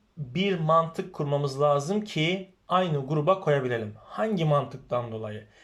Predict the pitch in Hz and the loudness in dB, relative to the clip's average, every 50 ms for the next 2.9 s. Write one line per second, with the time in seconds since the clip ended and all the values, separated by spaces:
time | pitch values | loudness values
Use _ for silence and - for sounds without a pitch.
0 | _ - 156 165 175 190 185 180 180 185 180 185 180 180 - 180 180 175 151 151 | _ -2 0 2 2 2 2 0 0 -2 -2 -2 -2 -2 0 0 0 2 2 2
1 | 143 151 143 143 131 117 107 - - - - _ _ - - 196 185 190 175 165 | 2 2 2 0 -2 -4 -6 -10 -12 -20 -20 _ _ -2 2 4 4 4 4 0
2 | 160 156 - 214 214 208 - - 160 - 160 143 123 147 196 208 - - | -2 -2 -2 -6 -6 -6 -6 -10 -6 -4 -4 -2 -2 -2 -4 -4 -4 -10